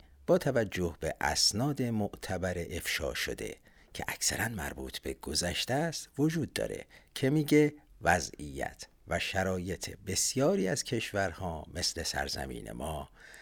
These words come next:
از دیرباز توسط کشورهای پیشرفته تر تعیین تکلیف می‌شه.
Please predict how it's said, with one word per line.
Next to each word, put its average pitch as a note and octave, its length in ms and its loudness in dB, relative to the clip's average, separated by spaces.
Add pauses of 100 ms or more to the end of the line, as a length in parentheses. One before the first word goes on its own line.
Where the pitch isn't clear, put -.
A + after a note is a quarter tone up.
(140)
از - 300 0
دیرباز E2 720 0 (180)
توسط - 480 -2
کشورهای - 800 -4
پیشرفته - 720 -6
تر G#2+ 300 -4 (320)
تعیین - 380 -4
تکلیف - 720 -12
می‌شه. - 240 -6